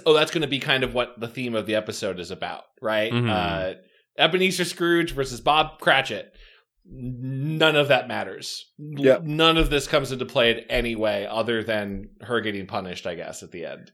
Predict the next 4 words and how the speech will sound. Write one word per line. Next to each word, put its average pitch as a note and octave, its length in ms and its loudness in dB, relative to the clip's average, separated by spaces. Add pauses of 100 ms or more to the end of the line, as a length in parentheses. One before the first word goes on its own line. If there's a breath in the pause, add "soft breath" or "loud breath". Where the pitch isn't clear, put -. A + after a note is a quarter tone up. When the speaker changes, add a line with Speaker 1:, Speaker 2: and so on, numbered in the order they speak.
(280)
Speaker 3:
So D3+ 480 4 (400)
she - 180 -4
goes C4 300 6
upstairs. D3+ 840 4